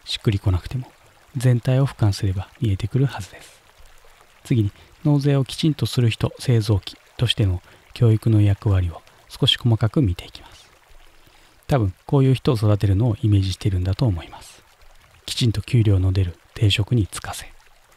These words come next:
大きな義務は持たずに、反抗もせず、シーエムでやっている商品を買い、稼ぎはすべて銀行に入れ、年齢がある程度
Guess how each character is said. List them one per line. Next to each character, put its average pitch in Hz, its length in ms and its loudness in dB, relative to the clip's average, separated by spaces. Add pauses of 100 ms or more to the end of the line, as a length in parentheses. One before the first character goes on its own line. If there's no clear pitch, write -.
(240)
大 120 140 0
き 104 120 -2
な 95 80 2
義 101 180 2
務 104 180 2
は 110 80 0
持 90 180 -4
た - 120 -8
ず - 140 -14
に、 - 80 -20 (280)
反 95 200 -2
抗 101 180 0
も 110 160 2
せ - 160 -10
ず、 - 160 -12 (680)
シ - 240 -2
ー 117 80 4
エ - 20 4
ム 110 80 2
で 110 80 2
や 107 120 4
っ - 20 0
て - 160 -4
い 104 60 2
る 101 80 0
商 101 220 0
品 95 280 -2
を 101 180 -2
買 - 180 -4
い、 - 120 -14 (600)
稼 120 300 -2
ぎ 123 80 2
は 120 100 0
す - 160 -10
べ 101 100 2
て - 140 -12 (200)
銀 95 180 -2
行 104 180 0
に 117 140 4
入 90 80 -2
れ、 - 160 -18 (760)
年 117 200 4
齢 110 180 4
が 107 120 2
あ 107 40 4
る 110 160 2
程 110 140 2
度 90 140 -4